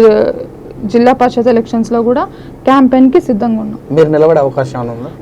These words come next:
Speaker 1: నేను యాక్చువల్‌గా నిలబడాలని ఉన్-, అని అనుకున్నాను మున్సిపల్ కార్పొరేషన్‌లో.
Speaker 2: ఓకే.
Speaker 1: ఆ, నాకన్నా ముందటి నుంచి ప్రజారాజ్యం పార్టీలో ఉన్న ఒక లేడీ చాలాసార్లు ప్రజారాజ్యంలో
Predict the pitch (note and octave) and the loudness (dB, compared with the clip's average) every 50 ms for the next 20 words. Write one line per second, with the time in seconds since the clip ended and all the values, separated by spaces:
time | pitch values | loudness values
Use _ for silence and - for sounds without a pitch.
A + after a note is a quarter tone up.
0 | - B3+ C4 C4+ C#4+ C#4 C4 B3+ - - C#4+ C#4+ D4 C4+ C4 C4 B3 B3+ C4+ C4 | -2 0 2 4 4 4 2 2 2 0 2 4 4 4 4 4 4 4 4 4
1 | B3+ B3+ B3+ B3+ C#4+ E4+ E4 D4 B3+ B3+ A#3 A#3+ C4+ D4+ D4+ B3+ B3+ B3+ C#4 C4+ | 4 4 4 4 4 6 6 4 4 2 2 2 4 4 4 4 4 4 2 2
2 | A#3+ A3 G#3+ G#3+ G#3+ A3 - - - A#3+ A3+ A3+ A#3 G#3+ A3 - A3+ A#3 A#3+ A3+ | 2 2 0 0 -2 -2 -2 0 0 0 2 0 0 -2 -2 -2 -4 -4 -4 -4
3 | G#3+ G#3+ A3+ C#4 F4 F4+ - - A#2+ A2 - - - - - - - C4 C4 B3+ | -4 0 0 0 0 0 -2 -6 -6 -4 -2 -4 -4 -4 -4 0 2 4 4 6
4 | C4+ C4+ C4+ C#4+ C#4+ - D4+ C#4+ D4 D4+ D#4 D4+ C4+ B3+ B3+ B3+ C#4 - C4+ C4+ | 6 4 4 4 4 4 4 4 4 4 4 4 6 6 6 4 4 4 2 2
5 | C4 D#4 D4+ - B3 A#3+ A#3 A#3+ B3 B3 C4 B3 A3 B3+ C4 B3+ B3+ A#3+ A#3 G3 | 2 0 0 0 0 2 2 4 4 4 4 4 4 4 2 4 2 2 0 0
6 | A#3+ A#3 A#3 A#3 A#3 A#3+ B3 A#3+ A#3 A#3 A#3 A3+ A3 A3 A3 A3 A3 A3 G#3+ A3 | 0 0 0 2 2 2 2 2 2 2 2 0 0 -2 0 0 0 2 4 4
7 | A3+ A#3 A3 C4 D#4+ F4 - - - - - - - - - - B3+ B3 C4 D4 | 4 2 2 0 -2 -4 -6 -14 -18 -20 -20 -20 -20 -16 -2 2 2 4 4 4
8 | D4 C#4+ C#4+ D4 D4 D4 D4+ D4+ D4+ D#4 D#4 D4 - - B3+ B3+ B3+ C4+ C#4 B3+ | 2 2 2 2 2 4 4 4 4 2 0 -2 -2 0 0 2 2 2 2 2
9 | C#4 C4+ C4+ | 4 4 2